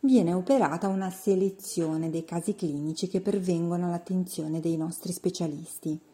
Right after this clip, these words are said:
Pertanto possiamo affermare che in linea generale sono arruolabili all'adroterapia i pazienti affetti da tumori altamente radioresistenti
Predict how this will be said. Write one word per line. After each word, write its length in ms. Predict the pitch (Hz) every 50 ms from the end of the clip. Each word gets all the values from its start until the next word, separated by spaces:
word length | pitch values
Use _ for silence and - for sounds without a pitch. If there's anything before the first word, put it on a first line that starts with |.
| _ _ - - - - - - _ _ _ _
Pertanto 680 | _ - 381 381 - - 185 202 233 247 240 233 196
possiamo 440 | 185 - 196 190 - 240 220 202 175
affermare 680 | 156 160 - - 269 277 254 196 160 165 185 190 190 190
che 120 | - 190
in 200 | 175 170 175 185
linea 340 | 190 208 220 208 180 147 143
generale 800 | 143 - 185 214 247 247 196 151 131 139 147 147 160 170 185 - - - - - -
sono 400 | _ - - - 285 226 185 -
arruolabili 680 | 165 170 175 180 196 208 208 214 214 202 165 175 165 165
all'adroterapia 1120 | 165 165 165 156 175 185 185 190 220 226 262 262 262 - 160 151 156 160 170 196 - - - - - - - - - - - _
i 140 | _ 294 262
pazienti 600 | 254 196 185 - - - 202 196 190 170 - 165
affetti 460 | 165 156 - - 190 185 180 180 180
da 120 | 160 170 165
tumori 480 | - - 175 175 175 175 170 160 160 -
altamente 920 | - 202 214 226 226 226 208 185 180 190 196 196 180 175 165 156 - 165
radioresistenti 1300 | 160 156 156 151 160 170 175 202 214 226 277 277 277 - - 151 143 143 147 147 - - 190 208 226 233